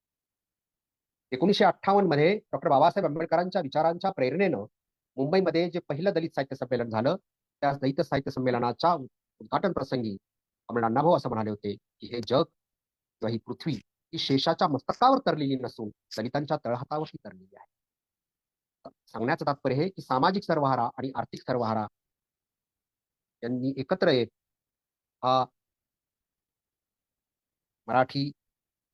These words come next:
भाषेचा लढा असेल, हा संयुक्त महाराष्ट्राचा लढा असेल, हा लढा हा केलेला आहे. आज या संयुक्त महाराष्ट्राच्या एकशे पाच,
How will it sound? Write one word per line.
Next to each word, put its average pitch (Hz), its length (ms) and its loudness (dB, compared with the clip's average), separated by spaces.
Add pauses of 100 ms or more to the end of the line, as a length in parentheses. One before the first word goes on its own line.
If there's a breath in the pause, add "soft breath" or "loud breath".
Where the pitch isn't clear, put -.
(340)
भाषेचा 165 320 -2
लढा 123 200 2
असेल, 104 240 -8 (200)
हा 123 60 -8
संयुक्त - 300 -6
महाराष्ट्राचा 120 540 -2
लढा 104 100 -4
असेल, 95 240 -16 (440)
हा 110 120 -4
लढा 120 120 -2 (380)
हा 107 60 -10
केलेला 98 320 -16
आहे. - 120 -20 (540)
आज 180 320 2 (1700)
या 170 100 2
संयुक्त 165 540 -6
महाराष्ट्राच्या 147 1700 -2
एकशे - 220 -4 (180)
पाच, 180 160 2